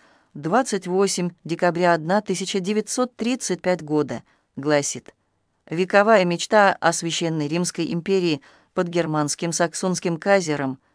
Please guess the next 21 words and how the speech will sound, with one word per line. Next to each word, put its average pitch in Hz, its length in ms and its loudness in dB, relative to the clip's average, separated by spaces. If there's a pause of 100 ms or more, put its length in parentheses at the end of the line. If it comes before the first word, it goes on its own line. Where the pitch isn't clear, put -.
(440)
продолженная 180 840 2
в - 100 -20
традиции 190 560 0
Германской 165 720 -2
империи 170 540 0 (300)
средних 185 460 -2
веков, 165 460 -4 (400)
была 196 300 4
возрождена 196 680 2
недавними 214 600 2 (140)
действиями 170 800 0
Адольфа 180 600 0
Гитлера. 151 540 -10 (300)
Средние 180 560 4
века, 151 500 -2 (680)
напоминаю 190 680 2
вам, 143 360 0 (840)
были 170 260 4
временем 175 560 2 (100)
дьявольской 180 680 2
инквизиции 170 880 -2